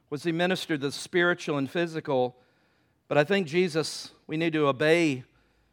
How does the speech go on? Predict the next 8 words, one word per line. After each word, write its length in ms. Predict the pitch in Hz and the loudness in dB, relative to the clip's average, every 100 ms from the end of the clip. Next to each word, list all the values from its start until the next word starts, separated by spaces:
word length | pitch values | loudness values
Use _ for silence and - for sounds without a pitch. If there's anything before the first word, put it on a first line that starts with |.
| _ | _
his 520 | 165 151 131 - - - _ _ _ _ _ | 0 0 -2 -10 -14 -20 _ _ _ _ _
instruction 1000 | 143 - - 170 170 - 160 131 123 127 _ _ - | -8 -8 0 2 2 -2 -6 -6 -6 -10 _ _ -10
in 100 | 131 | -2
verse 260 | 156 160 - | 0 0 -2
thirty-eight 680 | 151 139 139 160 156 131 | 0 2 4 6 4 0
where 160 | 143 135 | -4 -2
he 100 | 131 | -4
says, 480 | - 156 143 127 | -2 0 0 -2